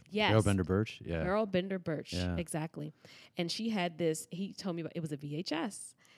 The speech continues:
Speaker 1: and it was called Power Yoga, and
Speaker 2: Yeah.
Speaker 1: she did it with her husband. And it was Ashtanga.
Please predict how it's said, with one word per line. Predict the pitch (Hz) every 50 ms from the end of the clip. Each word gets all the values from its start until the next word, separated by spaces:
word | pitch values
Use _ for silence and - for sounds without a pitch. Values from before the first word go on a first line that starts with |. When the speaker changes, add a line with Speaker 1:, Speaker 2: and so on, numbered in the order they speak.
| _ _ -
Speaker 1:
and | 170 170
it | 170
was | 165 165 160
called | - - 165 156 -
Power | - 185 175 180 185
Yoga, | 185 175 170 165 156 165 160 -
and | - 165 - -
Speaker 2:
Yeah. | - 85
Speaker 1:
she | 82 202 202
did | 185 185 180 175
it | 170 - -
with | 151 151 -
her | 165 151 151
husband. | - 180 180 175 165 - - 139 135 139 143 151 - _ _ _ - - _ _ _ - -
And | 175 175 175 170 165 165 165 160 165 165 165 160 - - _ -
it | 202
was | 202 202 208 208
Ashtanga. | 220 233 - - 285 330 - 311 - - - 151